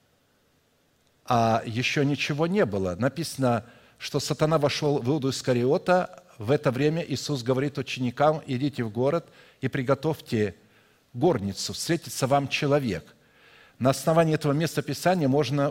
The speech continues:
уже понимать, что тринадцатая глава Иоанна, где, э, говорится об омовении ног, что она была совершена не в день, а, значит, пасхальный, а в другой день. И таких дней, а, значит, в которых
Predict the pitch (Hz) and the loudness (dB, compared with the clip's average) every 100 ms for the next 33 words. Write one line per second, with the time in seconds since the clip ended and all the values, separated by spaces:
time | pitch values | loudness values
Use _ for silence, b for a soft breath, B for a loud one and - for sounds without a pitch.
0 | - 139 170 - 143 151 156 113 - - | -2 -4 -2 0 0 2 2 0 -2 -4
1 | 139 135 151 - - 117 135 143 143 127 | -4 0 0 -2 -4 0 4 4 2 2
2 | 107 110 120 113 104 139 123 B B B | 2 2 0 -2 0 2 0 B B B
3 | B - 107 98 98 107 131 127 139 123 | B -2 0 0 -2 2 4 4 2 0
4 | - 127 123 110 123 123 139 120 120 123 | 0 0 0 0 2 2 2 2 2 2
5 | 170 - - 139 147 135 143 139 - 131 | 0 -4 -2 0 2 2 2 2 0 -6
6 | - 139 147 143 B B 120 143 113 117 | -4 -2 0 0 B B 0 2 2 0
7 | 196 226 117 95 95 - 104 95 95 95 | 0 2 2 -2 -6 -4 -2 0 -2 -4
8 | 113 104 - - 123 - 135 104 95 92 | -6 -6 -6 -2 -2 2 2 2 -2 -6
9 | B B B 196 202 233 226 185 113 110 | B B B 0 2 -2 2 2 4 0
10 | 120 170 - 185 120 123 185 214 180 - | 0 -2 0 0 0 0 2 2 0 -2
11 | 117 110 110 101 123 113 117 - - - | 2 4 2 2 0 -2 -4 -8 -6 -2
12 | 131 117 | -2 -2